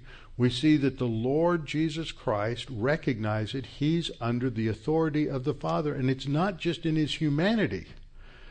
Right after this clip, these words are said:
It's in his eternal position as the Son of God. First Con-,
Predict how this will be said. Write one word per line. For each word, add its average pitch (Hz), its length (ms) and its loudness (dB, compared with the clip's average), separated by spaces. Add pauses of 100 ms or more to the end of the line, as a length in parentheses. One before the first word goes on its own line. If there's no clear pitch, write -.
(140)
It's 147 240 4
in 175 300 2
his 165 540 2 (280)
eternal 170 880 2 (100)
position 143 840 0
as 123 220 0
the 131 100 -2
Son 110 300 0
of 107 100 0
God. 120 400 4 (880)
First 170 260 6
Con-, 131 320 0